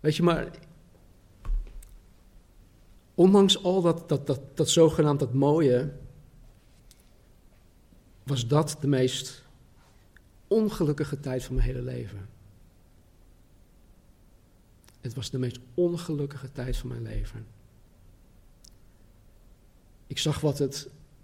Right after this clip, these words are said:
Marnie deed, wat het, eh, mijn twee jongste dochters, mijn twee oudste dochters deed. Ik was zelf gewoon niet gelukkig met mezelf.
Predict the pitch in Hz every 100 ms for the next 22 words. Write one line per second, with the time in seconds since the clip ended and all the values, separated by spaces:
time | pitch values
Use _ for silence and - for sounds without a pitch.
0 | - - - - - _ - - - -
1 | 120 123 143 151 165 170 - - - 139
2 | 127 120 - - 131 117 117 131 123 117
3 | - 113 147 143 151 - 117 - 127 -
4 | 151 156 - - 156 160 - - - -
5 | - - - - - _ _ - - -
6 | - - - 135 143 - 160 151 156 156
7 | - - - - - - - - 160 175
8 | - 147 147 143 139 139 127 127 127 139
9 | -